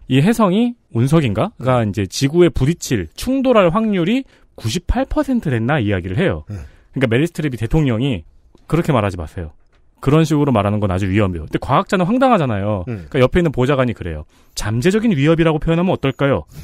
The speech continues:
Speaker 2: 그렇죠.
Speaker 1: 그냥 메릴 스트립이 "앞으로 그렇게 표현하도록 해요."
Speaker 2: <laughs> 네. 영어로 된 영화지만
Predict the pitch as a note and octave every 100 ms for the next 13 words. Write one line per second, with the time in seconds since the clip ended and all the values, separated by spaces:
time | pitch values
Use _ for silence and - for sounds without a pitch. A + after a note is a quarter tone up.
0 | - - - - A#2 - G2 C#3+ C3+ A#2+
1 | C#3+ - A#2+ A#2 - _ _ _ - C#3
2 | D#3+ C#3+ - - C3+ A2+ F#2 - B2+ F#2+
3 | A#2+ - - G2 D#2 - - - - D3
4 | - - - - _ - _ _ - -
5 | - _ _ A#2+ B2+ E3 D#3 D#3+ C3 A#2+
6 | G#2+ C3+ B2